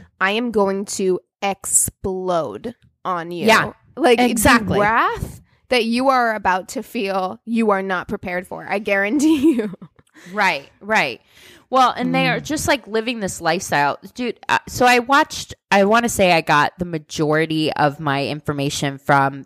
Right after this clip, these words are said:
Speaker 2: this documentary called Lord, uh, Lucan, My Husband, the Truth. And it is, uh, like, late seventies, uh,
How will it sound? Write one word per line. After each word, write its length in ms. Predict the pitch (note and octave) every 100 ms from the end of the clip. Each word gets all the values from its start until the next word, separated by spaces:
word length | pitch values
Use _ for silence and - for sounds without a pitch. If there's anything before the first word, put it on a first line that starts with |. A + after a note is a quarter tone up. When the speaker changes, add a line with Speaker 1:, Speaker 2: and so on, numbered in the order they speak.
| -
Speaker 2:
this 180 | D3+
documentary 600 | - C#3+ - D3+ C#3 C#3+ C#3+
called 440 | - C#3 C#3 - -
Lord, 560 | D3+ D3+ D3 D3 C#3+ - -
uh, 380 | D3 C3+ B2+ B2
Lucan, 600 | D3 D#3 - C3 C3 D3 _ _ - _
My 180 | D#3 C#3
Husband, 540 | D3 D#3 C#3 - C3+ C3+
the 80 |
Truth. 560 | - - C#3+ G2 - - _ - _
And 200 | - D3+
it 240 | C#3 C#3 -
is, 520 | D3 C#3 C3 C3+ - - _ _ -
uh, 400 | D#3 B2 A#2 - -
like, 400 | D#3 C#3+ - -
late 360 | D#3 D#3+ E3 -
seventies, 960 | - - C#3+ D3+ C3+ C3 C3 C3+ - - _ _ _ _ _ -
uh, 380 | D3 B2+ A#2